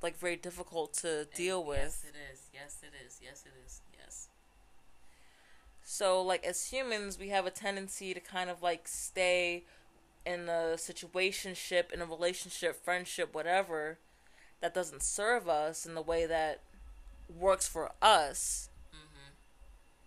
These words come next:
Speaker 1: Um, just because we're afraid to meet new people and start at ground zero again.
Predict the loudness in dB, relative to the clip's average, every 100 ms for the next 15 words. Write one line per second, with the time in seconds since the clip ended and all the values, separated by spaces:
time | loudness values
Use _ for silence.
0 | -20 _ -20 -20 -20 -20 -20 -20 _ -2
1 | 2 4 4 0 -8 -18 -20 -20 -20 -20
2 | -20 -20 -20 -14 -8 -8 -8 0 2 2
3 | -2 -2 0 0 0 -4 -4 -4 -8 -10
4 | -8 -8 -6 -4 0 2 4 4 2 0
5 | 0 0 0 0 -2 -4 -6 -10 -14 -16
6 | -20